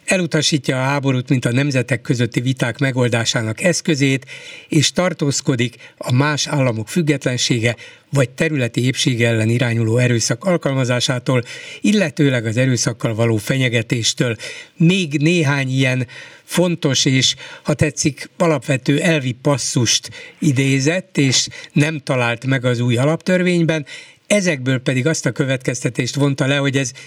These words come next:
nyilván nem lehetett véletlen, a mostani háborús helyzet pedig valamiféle új megvilágításba helyezi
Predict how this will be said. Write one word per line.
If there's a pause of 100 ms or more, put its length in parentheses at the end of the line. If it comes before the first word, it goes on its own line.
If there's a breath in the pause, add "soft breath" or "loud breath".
(240 loud breath)
nyilván
nem
lehetett
véletlen, (540 loud breath)
a
mostani (360 loud breath)
háborús
helyzet
pedig (480 loud breath)
valamiféle (340)
új (360 loud breath)
megvilágításba
helyezi